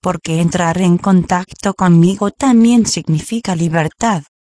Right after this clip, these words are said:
porque solo mi oponente os pone grilletes, pero yo mismo trato de romper esos grilletes y, por tanto, nunca toleraré un amordazamiento de vuestra voluntad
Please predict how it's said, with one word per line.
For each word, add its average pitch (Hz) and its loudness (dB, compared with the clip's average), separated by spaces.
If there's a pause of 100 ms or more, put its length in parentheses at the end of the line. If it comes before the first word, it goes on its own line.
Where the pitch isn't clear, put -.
(200)
porque 170 -4
solo 214 0
mi 185 4
oponente 156 0
os 190 -4
pone 240 0
grilletes, 175 -4 (400)
pero 180 -2
yo 180 0
mismo 202 2
trato 208 -2
de 160 0
romper 170 0
esos 170 -4
grilletes 175 -2
y, 151 -4 (460)
por 165 -4 (140)
tanto, 214 0 (340)
nunca 196 2
toleraré 156 0
un 240 4
amordazamiento 190 0
de 170 0
vuestra 156 -4
voluntad 156 -2